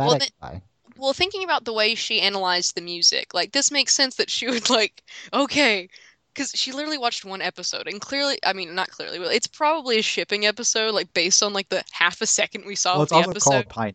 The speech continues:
Speaker 2: Hearts, right? So,
Speaker 1: Yeah.
Speaker 2: yeah.
Speaker 1: So, like, it would
Speaker 2: Okay.
Speaker 1: make sense that Peridot would do this. Like,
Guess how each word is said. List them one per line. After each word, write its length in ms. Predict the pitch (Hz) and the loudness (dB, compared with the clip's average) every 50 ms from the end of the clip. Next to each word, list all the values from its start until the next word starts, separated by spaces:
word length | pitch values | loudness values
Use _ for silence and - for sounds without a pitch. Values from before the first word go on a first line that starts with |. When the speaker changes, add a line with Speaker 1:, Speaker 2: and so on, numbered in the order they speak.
| _ _ - | _ _ -18
Speaker 2:
Hearts, 280 | - - 82 - - | -16 -16 -16 -16 -12
right? 240 | 92 82 76 71 - | -10 -10 -10 -10 -10
So, 120 | - - | -4 0
Speaker 1:
Yeah. 180 | 285 254 185 135 | 2 2 2 2
Speaker 2:
yeah. 180 | 95 76 85 101 - | 0 -6 -10 -10 -6
Speaker 1:
So, 160 | - - - | -6 -4 -2
like, 160 | 262 233 214 - | 0 -2 0 2
it 120 | 180 180 | 2 2
would 80 | 285 294 | 2 0
Speaker 2:
Okay. 60 | 277 | -2
Speaker 1:
make 180 | 285 269 240 220 | -2 -2 0 0
sense 280 | - - 269 269 - | -2 -2 -2 -4 -4
that 120 | - 240 208 | -4 -4 -4
Peridot 380 | - 226 214 202 196 185 151 | -4 -4 -4 0 0 0 0
would 100 | 180 185 | -2 -8
do 160 | 170 196 190 170 | -10 -10 -12 -10
this. 340 | - - - 185 - - | -8 -6 -4 -2 -2 -2
Like, 140 | - 180 - | -2 -2 -4